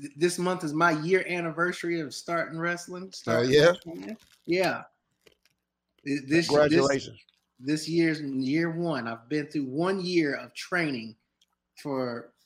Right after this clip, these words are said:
Speaker 1: professional wrestling.
Speaker 2: Absolutely. That's what's up. Well, good. Uh, uh, well, yay. It's the beginning. You gotta crawl before you can walk.
Speaker 1: That's it.
Speaker 2: You know what I'm saying? Just don't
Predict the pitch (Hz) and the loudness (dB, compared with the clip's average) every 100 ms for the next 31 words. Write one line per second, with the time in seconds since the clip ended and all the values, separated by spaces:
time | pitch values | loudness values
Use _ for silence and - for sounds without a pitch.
0 | _ - 131 147 143 151 135 123 113 - | _ -14 -8 -6 -6 -8 -8 -8 -10 -16
1 | _ _ _ _ _ _ _ _ _ _ | _ _ _ _ _ _ _ _ _ _
2 | _ _ _ _ _ _ _ _ _ _ | _ _ _ _ _ _ _ _ _ _
3 | _ - 107 104 104 113 139 92 98 120 | _ -10 -8 -6 -6 -2 -2 -4 -4 -6
4 | 147 135 190 233 - _ _ _ _ _ | -6 -4 -2 -4 -8 _ _ _ _ _
5 | _ 104 110 151 185 - 113 120 - 120 | _ -10 -6 -4 -4 -4 -4 -2 -2 -4
6 | 80 135 160 170 - _ _ - 135 135 | -2 -4 -4 -6 -8 _ _ -8 -8 -6
7 | 120 113 180 170 78 _ _ _ _ - | -6 0 0 0 -8 _ _ _ _ -20
8 | - _ _ _ - 123 127 139 139 135 | -20 _ _ _ 2 4 4 6 6 4
9 | 135 135 120 123 - _ _ _ - 123 | -4 -2 4 4 2 _ _ _ -14 -12
10 | 127 156 185 - _ _ _ _ _ - | -10 -10 -12 -16 _ _ _ _ _ -14
11 | 95 95 92 107 104 107 - 92 101 117 | -8 -6 -6 -6 -4 -6 -10 -10 -2 -2
12 | 120 | 0